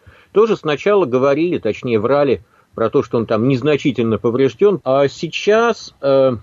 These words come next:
непонятно, что происходит. Точно так же, как не было понятно летом, когда они уронили первый корпус реактора, так и сейчас непонятно, во что он врезался, на какой скорости. Почему, э, ну,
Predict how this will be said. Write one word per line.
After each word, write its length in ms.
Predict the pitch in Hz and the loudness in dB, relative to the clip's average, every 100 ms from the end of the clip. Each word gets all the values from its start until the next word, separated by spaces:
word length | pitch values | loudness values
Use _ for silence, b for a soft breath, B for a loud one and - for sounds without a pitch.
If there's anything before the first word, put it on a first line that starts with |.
| _ - - | _ -20 -20
непонятно, 840 | 123 123 131 135 123 117 147 254 262 | -12 -2 0 2 0 0 -2 -2 -2
что 160 | 240 | 0
происходит. 640 | 185 175 120 - 170 208 - | 2 2 0 -2 -4 -4 -2
Точно 320 | 151 - 139 | -2 0 -4
так 300 | - 120 175 | -2 -2 0
же, 100 | 208 | -2
как 280 | 151 117 123 | -2 -4 -2
не 140 | 131 | -2
было 200 | 120 113 | 0 0
понятно 460 | - 120 113 101 101 | 0 0 -2 -2 0
летом, 360 | 98 135 220 | 2 2 0
когда 300 | 202 151 117 | 0 0 2
они 160 | 107 104 | 2 2
уронили 380 | 101 107 107 85 | 2 0 0 -2
первый 360 | 101 113 151 | 0 2 2
корпус 360 | 175 196 190 - | 2 0 -2 -2
реактора, 460 | 175 175 - 165 147 b b - | 0 0 -2 -10 -10 b b -2
так 180 | 165 254 | 0 2
и 60 | |
сейчас 420 | 247 247 185 175 - | 0 0 2 0 0
непонятно, 580 | 147 147 131 107 123 | -2 0 0 0 0
во 140 | 170 240 | 0 -2
что 240 | - 170 | 0 2
он 160 | 156 143 | 4 2
врезался, 520 | 139 123 113 107 120 | 2 2 0 -2 -2
на 100 | 170 | 0
какой 440 | 254 233 170 156 | 0 2 2 2
скорости. 680 | - - 135 117 - - 98 b b b b b - | 0 0 0 0 -4 -10 -16 b b b b b -2
Почему, 800 | 151 - 190 185 220 233 202 - | -2 0 2 4 4 4 2 2
э, 200 | 143 151 | 2 2
ну, 220 | 180 | 2